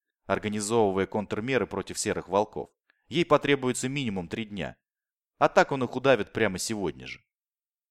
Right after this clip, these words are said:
«И как ты себе это представляешь?» «Просто полетишь над ними и сбросишь бомбу. Коридор тебе дадут».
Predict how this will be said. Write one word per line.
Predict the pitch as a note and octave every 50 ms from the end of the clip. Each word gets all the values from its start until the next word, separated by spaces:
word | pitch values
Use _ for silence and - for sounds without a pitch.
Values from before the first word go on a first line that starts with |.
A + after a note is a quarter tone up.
| _ _ -
«И | D3 F3
как | - G#3+ G#3 -
ты | - C3+
себе | - C#3+ C#3 C#3 C3+
это | A#2+ -
представляешь?» | - B2 A#2+ - - E3 D#3+ D#3 D3+ B2+ F2+ D2+ - - - _ _ _ _ _ _ _ _ _ _ _ _ _ _ _ _
«Просто | - C#4 D4+ C4+ B3 - - F3+ D3+ C3+ - _ _ _ _ _ _
полетишь | - A#3+ A#3+ C#4 C4 - C4 A#3+ -
над | D#3 D3+ C#3+ C3+
ними | D3 F#3+ G3+ F#3 D3+ C3+
и |
сбросишь | A2+ A2+ B2+ D3+ D#3+ - - F#2+ -
бомбу. | E2 F2+ G2 F#2+ F2+ E2 E2+ D#2 - _ _ _ _ _ _ -
Коридор | - G#3+ A3+ G#3+ G3 A#3+ A3
тебе | - - A2+ B2 C3+
дадут». | G#2 F2+ D#2+ D2+ D#2+ D#2 - _